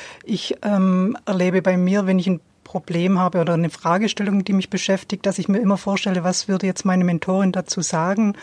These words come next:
und da schon mal so eine, ähm,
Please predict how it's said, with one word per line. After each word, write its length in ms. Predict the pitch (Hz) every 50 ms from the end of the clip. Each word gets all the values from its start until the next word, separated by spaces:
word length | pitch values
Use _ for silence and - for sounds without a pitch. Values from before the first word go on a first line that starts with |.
| - - - - - - - -
und 400 | - - 196 202 196 160 - - -
da 260 | 180 - 190 180 185
schon 140 | - 208 196
mal 220 | 190 180 180 175 -
so 160 | - 180 175
eine, 320 | 175 175 175 170 170 170 - _ _ _ _ _ _ _ _ _ _ -
ähm, 360 | - 190 180 175 175 170 160